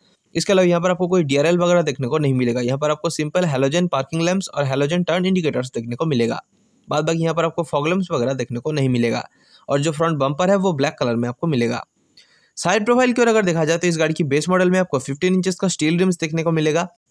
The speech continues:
इसके अलावा साइड में आपको ब्लैक कलर में डोर हैंडल्स देखने को मिल जाएगा और जो टर्न इंडिकेटर साइड में दिया गया है वो आपको आरवीएम के ऊपर में देखने को मिलेगा। बेस मॉडल में ही एक बड़ी बात है। रियर प्रोफाइल की ओर अगर देखा जाए तो रियर में आपको हैलोजन टेल लैंप्स देखने को मिल जाएगा।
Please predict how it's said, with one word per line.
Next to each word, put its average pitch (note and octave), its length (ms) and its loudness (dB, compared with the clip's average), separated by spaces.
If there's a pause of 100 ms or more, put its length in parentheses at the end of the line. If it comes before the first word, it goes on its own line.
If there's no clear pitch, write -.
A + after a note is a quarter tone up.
(160)
इसके G#3 200 2
अलावा C4 220 6
साइड F3 260 2
में A3 120 4
आपको A3+ 220 0
ब्लैक C#3+ 280 0
कलर G#3 200 2
में G#3 160 2
डोर C#3 160 2
हैंडल्स F#3 340 2
देखने F3+ 220 0
को F#3 100 0
मिल F3 160 4
जाएगा E3 360 2 (300)
और D#3 140 0
जो F#3+ 140 2
टर्न F#3 240 2
इंडिकेटर F3+ 480 0
साइड D#3+ 260 0
में F3 140 4
दिया C#3 160 2
गया E3 200 2
है A#2 160 0
वो D3 140 0
आपको F3+ 300 0
आरवीएम C#3+ 320 2
के F#3 80 -2
ऊपर F3 260 2
में C#3 120 2
देखने B2 240 -2
को A#2 100 -2
मिलेगा। A#2 400 0 (360)
बेस F3+ 200 0
मॉडल G#3 260 2
में A3 120 2
ही A3+ 80 2
एक F3+ 200 0
बड़ी C3+ 160 2
बात A#2 220 -2
है। A#2+ 120 -6 (600)
रियर F3 200 4
प्रोफाइल A#3+ 320 4
की A#3+ 80 0
ओर A#3 80 4
अगर G#3+ 140 4
देखा D#3 240 0
जाए C#3 140 2
तो D#3+ 120 -2
रियर D#3+ 180 2
में F#3+ 120 2
आपको G3 180 0
हैलोजन D3 400 0
टेल F3+ 180 2
लैंप्स F#3 220 2
देखने E3+ 220 0
को E3 80 0
मिल D#3+ 160 0
जाएगा। D3 320 0